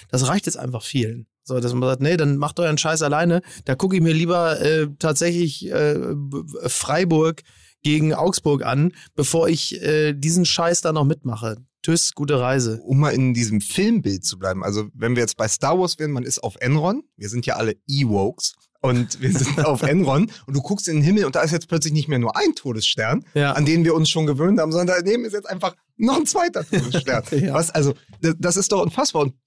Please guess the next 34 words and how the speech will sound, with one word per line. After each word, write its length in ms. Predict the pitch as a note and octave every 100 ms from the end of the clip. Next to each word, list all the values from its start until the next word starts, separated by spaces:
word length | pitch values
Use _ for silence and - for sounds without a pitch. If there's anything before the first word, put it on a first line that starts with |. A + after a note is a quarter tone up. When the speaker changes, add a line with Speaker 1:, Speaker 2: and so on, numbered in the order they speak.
| -
Speaker 2:
durch 260 | D#3 E3 -
eine 240 | F#3+ D4+
Sache 300 | G#3+ A#3 A#3 F#3
wird 100 | F#3
es 80 | -
eben 180 | E3+ F3
nicht 180 | G#3 F#3
ausgeglichen. 500 | F#3 - C3+ C3+ A#2+
Und 60 |
da 80 | C3
ist 180 | B2 -
ein, 300 | D#3+ F3+ E3+ _ -
ein 180 | D3+
Tweet 260 | D#3+ G3 F#3
von 160 | E3+ C#3+
Micky 220 | C3+ C#3
ganz 240 | C#3 C#3
toll 160 | - D#3
gewesen, 400 | C3 B2+ A#2+ B2+
äh, 220 | A#2+ A#2+
vor 160 | - B2+
ein 60 | A#2
paar 140 | B2
Tagen. 280 | B2+ A#2+ D3+ - - - _ _ _
Du 100 | C#3
hast 120 | D#3+
ja 80 | G3
auch 140 | F#3 -
gesagt, 320 | D#3 C#3+ -
ey, 280 | C#3+ C#3 - _
schafft 420 | - - G3+ -
das 140 | G#3 -
alles 320 | E3+ F3 -
ab 280 | G3 -